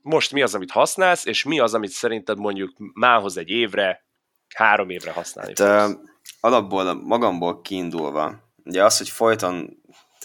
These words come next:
Speaker 2: tehát elfelejtek elvinni buliba mondjuk pendrive-ot, vagy ilyesmi. Jó, ilyen még éppen nem volt, de látom, hogy ilyen is lesz. És ugye
Speaker 1: Mhm.
Speaker 2: most két-három pendrive-val operálok, ezek tök jók, ezek fel vannak képítve,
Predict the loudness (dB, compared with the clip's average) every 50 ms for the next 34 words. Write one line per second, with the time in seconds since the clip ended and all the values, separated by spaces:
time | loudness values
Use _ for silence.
0 | -12 -10 -8 -4 0 2 2 2 2 2 2 2 0 0 -4 -8 -10 _ _ _
1 | _ _ _ _ _ _ _ _ _ _ _ _ _ -20 -20 _ -4 -2 -2 0
2 | 0 -2 -2 -2 -2 -4 -4 -6 -6 -6 -6 -6 -6 -8 -10 -12 -14 -6 _ -2
3 | -2 0 0 2 2 2 2 2 0 -4 -6 -6 -4 -2 -2 -2 -2 -6 -10 -16
4 | -10 -6 -2 2 4 6 6 6 4 2 2 2 2 0 0 0 -2 -2 0 -2
5 | -2 -2 -2 0 0 0 0 0 2 2 2 4 2 0 -2 -4 -10 _ _ _
6 | -14 -2 2 4 4 4 2 -2 -8 -8 -8 -8 -6 -6 -6 -6 -6 -8 -4 -4
7 | -2 -2 -2 -6 -10 _ _ -20 -20 -20 -20 -20 -20 -20 -20 -20 -20 -20 _ _
8 | _ _ _ _ _ _ _ _ _ _ _ -2 0 2 2 4 4 2 2 2
9 | 2 4 4 4 4 2 -2 -4 -6 -2 0 0 2 2 0 -2 -4 -8 -14 -16
10 | -14 -14 -12 _ -2 -2 0 2 2 2 2 2 2 0 0 -2 0 0 -2 -2
11 | 0 0 -2 -2 0 0 0 2 2 2 0 -2 -4 -6 -6 -6 -6 -6 -8 _
12 | _ -2 -2 -2 -2 -4 -4 -6 -8 -10 -2 2 4 4 4 4 2 -2 -4 -4
13 | -4 -4 -4 -4 -4 -6 -8 -4 0 4 4 6 6 4 2